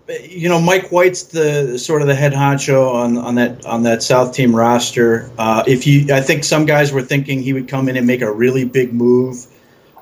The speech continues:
Uh, I don't think that's happened, but he has been the best of that bunch. I don't think that roster's very good,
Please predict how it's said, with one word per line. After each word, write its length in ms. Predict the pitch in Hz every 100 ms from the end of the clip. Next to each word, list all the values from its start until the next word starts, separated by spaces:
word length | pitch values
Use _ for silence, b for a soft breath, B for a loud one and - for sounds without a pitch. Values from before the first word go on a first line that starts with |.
| _
Uh, 340 | 113 117 113 -
I 120 | 139
don't 160 | 147
think 280 | 143 156 143
that's 280 | 143 127 -
happened, 560 | - 135 135 147 139 131
but 160 | 131
he 140 | 123 131
has 180 | 135
been 300 | 135 135 120
the 100 | 117
best 340 | 120 123 123 -
of 140 | 120
that 200 | 120 117
bunch. 340 | - 120 120 135
I 60 |
don't 160 | 123 120
think 200 | 135 123
that 200 | 117 -
roster's 400 | 123 123 127 120
very 200 | 113 107
good, 500 | - 117 123 120